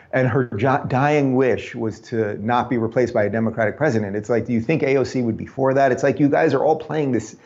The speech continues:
this really silly, awful, disingenuous game. And I think people can see it. So when I, when I talk about this through a non-political lens, what I'm saying is,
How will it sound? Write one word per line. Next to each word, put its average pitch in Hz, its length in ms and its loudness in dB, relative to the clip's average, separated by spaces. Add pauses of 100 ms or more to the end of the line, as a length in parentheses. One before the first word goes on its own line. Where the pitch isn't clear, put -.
(280)
this 139 180 0
really 180 320 4
silly, 143 800 0
awful, 117 680 0 (380)
disingenuous 110 880 -2
game. 110 340 -4
And 107 100 -8
I 110 60 -8
think 117 260 -2
people 143 280 0
can - 220 -10
see - 380 -2
it. - 160 -10
So 131 540 2 (180)
when 139 120 0
I, 143 120 2 (180)
when 139 160 2
I 127 80 0
talk 202 320 0
about 139 240 0
this 127 180 0
through 120 200 -2
a 107 40 2
non-political 113 880 -2
lens, 104 400 -4
what 107 100 2
I'm 147 140 2
saying 110 380 -2
is, 101 300 -8